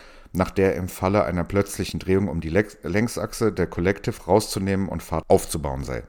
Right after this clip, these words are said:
Von dem gerade besprochenen Pedalthema hat keiner gesprochen. Ja? Ähm, es hat vor allem, es stand nirgendwo, dass in so einer Situation aufgrund von dem Fenestron die Pedale bis zum Vollausschlag benutzt werden müssen.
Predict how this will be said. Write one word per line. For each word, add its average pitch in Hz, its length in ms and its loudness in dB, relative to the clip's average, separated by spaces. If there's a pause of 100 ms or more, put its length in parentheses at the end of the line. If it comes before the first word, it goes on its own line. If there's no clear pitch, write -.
(1700)
Von 92 240 0
dem 90 120 2
gerade 90 240 6
besprochenen 87 640 -4
Pedalthema 104 960 2
hat - 240 -6
keiner 98 320 2
gesprochen. 85 500 -4 (520)
Ja? 92 240 -2 (580)
Ähm, 80 840 -4 (880)
es 78 220 -2
hat 95 120 -4
vor - 140 -2
allem, 87 240 0
es 71 120 -8
stand 92 200 -2
nirgendwo, 95 380 0
dass 85 180 -4
in 87 100 -4
so 87 80 -4
einer 90 120 2
Situation 92 560 -2
aufgrund 90 280 -4
von 85 140 -4
dem 85 100 0
Fenestron 90 600 -2
die 85 80 -4
Pedale 85 420 0
bis 80 220 -6
zum 82 100 -6
Vollausschlag 80 720 -2
benutzt 95 400 0
werden 64 300 -6
müssen. - 280 -10